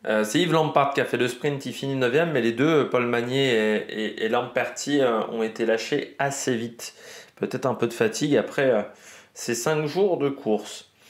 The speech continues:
On passe au deuxième bonnet d'âne du jour, après Alexander Kristoff qui a mis beaucoup trop de temps à lancer son sprint. Bah, je vais mettre Arnaud Démare, cinquième.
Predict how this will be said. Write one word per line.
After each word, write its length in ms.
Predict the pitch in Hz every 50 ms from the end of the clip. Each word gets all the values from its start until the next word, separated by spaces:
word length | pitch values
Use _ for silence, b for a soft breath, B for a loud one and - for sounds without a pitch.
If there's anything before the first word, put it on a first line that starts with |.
| B B B B B B B B B -
On 120 | - 131 135
passe 340 | 135 165 165 165 165 - 156
au 260 | 156 139 - 117 131
deuxième 480 | 127 143 143 135 147 165 160 147 131 117
bonnet 240 | 107 113 113 120 123
d'âne 380 | 117 123 120 107 - - - 98
du 160 | 92 98 98
jour, 680 | 95 107 127 175 214 233 226 170 104 90 92 87 - - - _ _ _ _ -
après 340 | - - - - 110 101 - -
Alexander 460 | 104 101 95 - - 107 104 101 104 101 -
Kristoff 380 | - 104 101 - 110 110 -
qui 140 | - - 98
a 40 | 92
mis 140 | 92 92 95
beaucoup 260 | 107 127 131 - 135
trop 220 | 139 - - 123
de 120 | 113 104 101
temps 360 | 98 - 156 160 151 B B B B B B B B
à 100 | - 113
lancer 300 | 117 123 127 123 - 135
son 180 | - - 127
sprint. 460 | 123 - - - 165 175 175 175 175 B B B B B B B B _
Bah, 140 | - 104 98
je 120 | 101 113
vais 60 | 131
mettre 200 | 151 175 180 170 151
Arnaud 220 | 127 135 139 143
Démare, 540 | 135 135 131 120 120 120 135 151 139 - -
cinquième. 600 | - - 135 135 131 - - 143 156 170 123 -